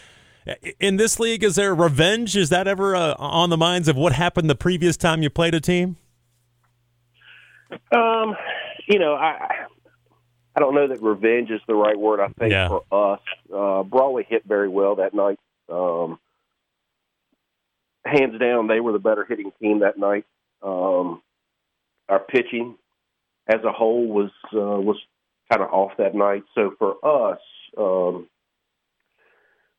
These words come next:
Speaker 2: we certainly are going down there with the intent, uh, to come away with a win tonight. Um, but also, uh, I think we have something to prove to ourselves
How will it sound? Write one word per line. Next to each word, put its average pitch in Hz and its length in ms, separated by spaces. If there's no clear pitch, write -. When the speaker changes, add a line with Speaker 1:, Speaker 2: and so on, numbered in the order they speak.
Speaker 2:
we 110 200
certainly 117 260
are 107 60
going 104 260
down 104 220
there 104 120
with 98 240
the 95 100
intent, 101 460
uh, 92 420
to 95 120
come 110 200
away 101 260
with 92 160
a 101 40
win 95 340
tonight. 87 480
Um, 90 400
but 95 260
also, 95 800
uh, 101 460
I 117 120
think 117 180
we 107 180
have 113 260
something 101 320
to 85 80
prove 104 440
to 87 120
ourselves 90 640